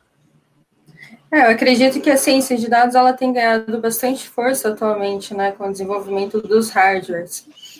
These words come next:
A gente vê que a parte de redes neurais, tal, já tinha um estudo, assim, bem antigo, o desenvolvimento, mas só agora, nesses últimos anos, foi possível essa implementação, né?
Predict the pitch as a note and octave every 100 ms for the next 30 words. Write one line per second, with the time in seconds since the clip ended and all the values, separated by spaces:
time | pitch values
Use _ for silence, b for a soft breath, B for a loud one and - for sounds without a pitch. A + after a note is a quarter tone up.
0 | B - G3 G#3+ A3 B3+ A3+ A3 A#3 B3+
1 | C4+ C4 A#3 A3 A#3 A3+ A3+ A#3+ A3 G3
2 | G#3 A3 G#3+ G#3 A3 G#3 G3 F#3+ A3+ B3
3 | A3+ G#3+ G#3+ - G#3 G#3+ G3+ G3+ G3 A#3+
4 | B3 B3+ A3+ - G#3+ G#3+ G3 - _ _
5 | _ - A3 G3+ F#3+ G3+ B3 A3+ G#3+ -
6 | G3+ A#3 G#3 G3 G3 F#3+ F#3 F3+ F3+ G#3
7 | A3 G#3 G3+ G#3+ A3 - A#3+ C#4 A3 A#3
8 | C4 B3+ A3 b b - - - G#3 A3
9 | A3 G#3+ G#3+ G#3+ A3+ B3 A#3+ B3 A#3 A#3
10 | G3 G3 G3+ G3 G#3 G3 F#3+ F#3 G3 -
11 | F#3 F3+ F3